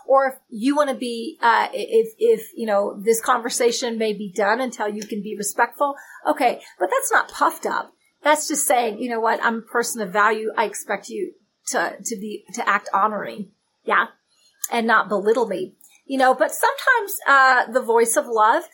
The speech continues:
sometimes the voice of love is silent because sometimes,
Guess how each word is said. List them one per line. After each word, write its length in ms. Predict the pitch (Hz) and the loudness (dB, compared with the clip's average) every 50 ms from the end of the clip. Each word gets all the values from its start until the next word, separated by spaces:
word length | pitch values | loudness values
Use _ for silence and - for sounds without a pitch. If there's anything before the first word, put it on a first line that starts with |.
| - - _ | -20 -20 _
sometimes 480 | - - 392 453 - - 554 453 359 - | -4 -2 0 0 2 2 0 2 0 -2
the 80 | 302 | 0
voice 320 | 214 220 233 233 233 233 - | 2 2 4 2 2 0 -2
of 80 | - | -2
love 240 | 233 240 226 233 233 | 0 0 0 0 0
is 120 | 277 - | -2 -4
silent 440 | - - 254 247 277 320 320 - - - _ _ _ _ _ - - _ | -2 0 0 0 0 -2 -6 -8 -10 -12 _ _ _ _ _ -20 -12 _
because 360 | - 302 294 311 302 302 - | -4 0 2 2 2 2 2
sometimes, 720 | - 359 349 359 415 - - 349 285 262 254 254 254 247 - | 2 2 2 2 2 0 0 2 4 4 2 0 -2 -6 -8